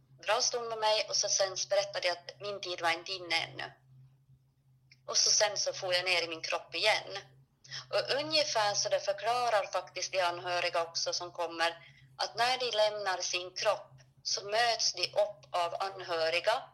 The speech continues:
eller änglar som kommer och möter dem när de direkt de lämnar kroppen. Sen åker de upp i andevärlden, men de har fri passage att komma ner till,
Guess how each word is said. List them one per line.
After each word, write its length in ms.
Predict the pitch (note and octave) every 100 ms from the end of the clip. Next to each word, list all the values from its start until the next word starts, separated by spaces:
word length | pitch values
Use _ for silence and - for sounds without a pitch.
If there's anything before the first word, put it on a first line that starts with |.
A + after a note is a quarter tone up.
| -
eller 460 | G3+ F#3 F3+ F3+ -
änglar 420 | F#3 F3+ E3+ E3
som 260 | E3 F3 F3
kommer 320 | F3 E3 E3
och 60 | E3
möter 340 | E3 D#3+ E3
dem 280 | D#3+ E3 F3+ _ _ _ - - _ _ _
när 140 | G3 G3
de 80 |
direkt 460 | - G3 G3 G3 -
de 60 | F3+
lämnar 400 | E3+ D#3+ D#3 -
kroppen. 460 | F#3 - - - - - _ _ - _ _ - -
Sen 340 | - A#3+ C4
åker 220 | G#3+ G#3
de 80 | G3+
upp 300 | A3+ A#3 -
i 60 | F#3+
andevärlden, 680 | F#3+ F#3+ E3+ E3 D#3+ E3 D3+ C3+
men 160 | G3+ G3
de 80 |
har 300 | G3 G3+ F#3+
fri 360 | F#3 - B3+ B3+ -
passage 500 | F#3+ F#3+ F3 F3+ -
att 120 | -
komma 160 | F3+ F3+
ner 220 | F#3+ G3
till, 240 | G3+ F#3+